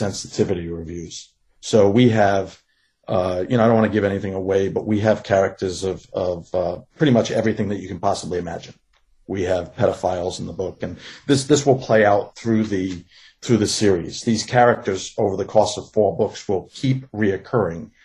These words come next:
even if they have passed, uh, because it all ties together. And, uh, so I wanted to make certain that in the, the way that they spoke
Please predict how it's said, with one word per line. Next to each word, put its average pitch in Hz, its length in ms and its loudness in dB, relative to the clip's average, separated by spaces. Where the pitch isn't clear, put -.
even 107 580 0
if 104 380 -2
they 98 540 0
have - 240 -8
passed, - 580 -2
uh, 104 120 2
because 110 340 0
it 120 100 2
all 110 300 6
ties 95 440 -2
together. 87 500 -6
And, 104 360 2
uh, - 320 -6
so 107 680 4
I 113 160 4
wanted 120 260 2
to - 80 -6
make 95 140 -4
certain 110 520 0
that 92 300 -6
in 95 380 -4
the, 92 300 -4
the 107 340 -6
way 110 200 4
that 123 160 2
they 117 120 0
spoke 104 440 -2